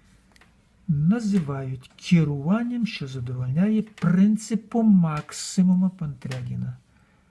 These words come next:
Керування, яке максимізує цю величину, називається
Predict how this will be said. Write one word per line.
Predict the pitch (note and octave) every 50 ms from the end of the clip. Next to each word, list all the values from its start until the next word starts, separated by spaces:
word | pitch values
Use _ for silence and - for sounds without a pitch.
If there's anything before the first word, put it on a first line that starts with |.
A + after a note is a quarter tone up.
| _ _ _ _ _ _ _ _ -
Керування, | - D#3+ D3+ E3+ F3 F3 F3+ E3+ D#3 C#3 C3+ C3+
яке | C3 B2 - - C#3+ C#3+
максимізує | C#3 C3+ B2 - - - D3+ C#3 C#3 C#3 C3 C3 C3+ C3 C3 B2+ B2+ B2+
цю | - - - -
величину, | C3 B2+ B2+ B2+ B2 A#2+ - - - D3 C3+ C#3+ F3 G#3+ A#3 - - _ _ _ _ _ _ _ _ _ _ _ _ _ _ _ _ _ _ _ _ _ _ _ _ _ _ _ _ _ _ _ _ _ _ -
називається | C#3+ C3 B2+ - - D3 C3+ C#3 D3+ F#3 G#3 G#3 G3+ - - - - F#3+